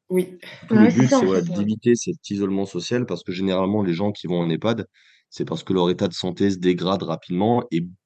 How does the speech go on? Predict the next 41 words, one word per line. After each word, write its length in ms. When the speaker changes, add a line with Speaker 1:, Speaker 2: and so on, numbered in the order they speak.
Speaker 2:
pour 100
beaucoup 480
de 100
cas, 320
c'est 220
qu'il 160
y 40
a 40
un 60
isolement 340
social 480
à 60
la 100
base 400
qui 140
fait 240
que 160
les 400
gens 160
s'effondrent 500
psychologiquement, 1040
euh, 220
voilà. 180
Nous, 120
le 120
but, 240
c'est 180
vraiment 240
d'essayer 460
de, 180
de 140
maintenir 420
leur 140
autonomie 480
à 80
fond 380
et 120
c'est 160
vrai 40
que 40
ce 60